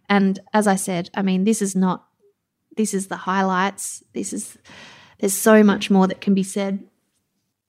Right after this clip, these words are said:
which I'm sure you're aware of. You're a smart woman.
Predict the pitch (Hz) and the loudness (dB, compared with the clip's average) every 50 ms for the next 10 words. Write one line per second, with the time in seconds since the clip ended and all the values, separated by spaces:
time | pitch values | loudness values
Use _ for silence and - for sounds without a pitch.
0 | _ _ _ - - 214 214 - 226 220 220 - - 220 214 208 196 190 185 185 | _ _ _ -12 -10 -8 -4 -2 -4 -2 -2 -2 -2 0 0 2 2 2 0 0
1 | 180 185 185 185 185 190 196 196 202 202 202 196 - - - 208 202 202 202 - | -2 -2 0 0 0 0 0 -2 -2 -4 -6 -6 -6 -6 -4 -4 -4 -4 -2 -2
2 | 208 208 202 214 214 233 | 0 0 2 2 0 0